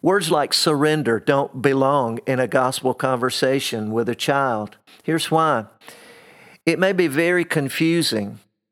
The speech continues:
The idea of surrendering is not the same as the idea of believing. Let me ask you this, friend.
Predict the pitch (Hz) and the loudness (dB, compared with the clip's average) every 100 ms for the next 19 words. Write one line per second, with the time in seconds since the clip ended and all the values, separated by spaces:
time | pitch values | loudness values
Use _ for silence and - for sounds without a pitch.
0 | _ _ _ - - - 160 196 208 190 | _ _ _ -20 -8 0 2 2 2 2
1 | 185 - 151 123 - - 160 147 160 175 | 2 2 0 -2 -4 -2 0 2 2 0
2 | 175 147 123 120 113 113 113 - _ _ | 0 0 0 0 -2 -6 -10 -16 _ _
3 | _ _ _ _ - 160 - 151 170 175 | _ _ _ _ 0 0 0 0 0 0
4 | 123 147 - 165 170 151 135 147 143 143 | -2 -2 0 0 0 0 0 2 2 2
5 | 147 139 135 143 139 110 107 107 _ - | 2 2 2 2 0 -2 -6 -10 _ -6
6 | 147 170 165 151 - 147 139 135 - 135 | -4 0 0 0 -2 0 0 0 -2 -2
7 | 123 127 | -2 -4